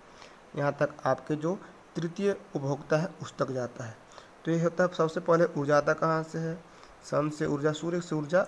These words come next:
उत्पादक observe करते हैं, ठीक, और इसके बाद ये अपना भोजन बनाते हैं, ऐसे interlink होते हैं दूसरे से और इस तरह से energy transfer होता है। तो जो ऊर्जा का transfer होता है, transformation, तो ये एक दिवसीय, एक दिशिक होता है, मतलब कि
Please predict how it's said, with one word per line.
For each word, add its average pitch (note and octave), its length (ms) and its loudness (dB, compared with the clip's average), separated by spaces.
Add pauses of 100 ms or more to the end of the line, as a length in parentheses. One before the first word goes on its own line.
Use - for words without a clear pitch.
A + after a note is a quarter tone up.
(100)
उत्पादक D3 460 -2 (560)
observe C3+ 260 4
करते C#3+ 320 0
हैं, F#3 200 -2 (580)
ठीक, G3+ 240 0 (280)
और D#3 140 4
इसके D#3 260 -2
बाद D#3 320 6
ये D3 60 2
अपना D3 300 4
भोजन C#3+ 280 0
बनाते D3 340 2
हैं, E3 60 0
ऐसे C#3+ 360 -2 (140)
interlink D3 920 -4
होते E3 220 2
हैं D#3 80 4
दूसरे D#3 240 -2
से - 180 -8 (120)
और C#3+ 100 2
इस - 140 -8
तरह C#3+ 120 -2
से D#3 140 -6
energy C#3 240 -4
transfer C3 420 -4
होता B2 220 -4
है। A#2+ 120 -8 (500)
तो - 80 -6 (120)
जो D3+ 200 -4
ऊर्जा E3 240 0
का G3 200 0
transfer D#3 460 2
होता C#3+ 260 -2
है, D3 100 0
transformation, D3 720 -2 (380)
तो E3 100 2
ये G3 200 0
एक E3+ 180 0
दिवसीय, C#3+ 540 -2
एक D#3 120 0
दिशिक D3+ 280 -6
होता F3 220 0
है, F3+ 60 4
मतलब D#3 320 0
कि G3+ 160 -6